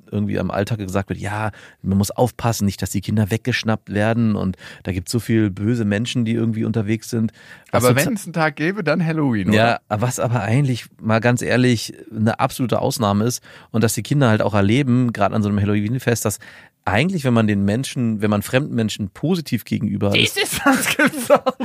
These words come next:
Speaker 1: dass man eigentlich auch eine positive Resonanz zurückbekommt.
Speaker 2: Ja.
Speaker 1: Also das ist, dass sie eben lernen, nicht alle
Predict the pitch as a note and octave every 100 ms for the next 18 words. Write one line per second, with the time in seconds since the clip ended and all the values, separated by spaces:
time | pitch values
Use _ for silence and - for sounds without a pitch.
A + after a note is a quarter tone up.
0 | - - - - - B2+ - - _ _
1 | - A2+ A2+ - F#2+ B2 D#3+ A2+ A2+ A2
2 | B2+ B2+ - C#3 C3+ B2 B2 A#2+ G#2+ A2
3 | A2+ A2 - C3 B2 A2+ G2 E2+ - -
4 | F#2+ G2+ G2 - - - - - G2 A2+
5 | - G#2 - B2+ A2 F#2+ G2 A2 G#2+ A#2
6 | - - G2 G#2+